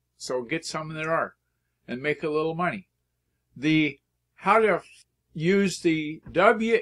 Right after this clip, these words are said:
E B P Google Web Picture Files. That's one that, uh, is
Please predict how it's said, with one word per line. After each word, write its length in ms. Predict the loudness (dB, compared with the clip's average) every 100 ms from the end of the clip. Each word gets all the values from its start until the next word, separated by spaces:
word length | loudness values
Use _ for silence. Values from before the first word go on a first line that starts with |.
| 0
E 260 | 0 0
B 420 | 0 -2 -2 -2 -6
P 460 | -2 -2 -2 -8 _ _ _ _ _ -4
Google 400 | 0 2 0 0
Web 280 | -2 -2
Picture 360 | -4 -6 -6 -12
Files. 560 | -4 -2 -2 -4 -10 -20 _ _ _ _ _ -4
That's 340 | 2 2 2 -2
one 320 | 0 0 -2
that, 160 | -6 -8 _
uh, 260 | -2 -2 -2 -6
is 360 | -4 -4 -6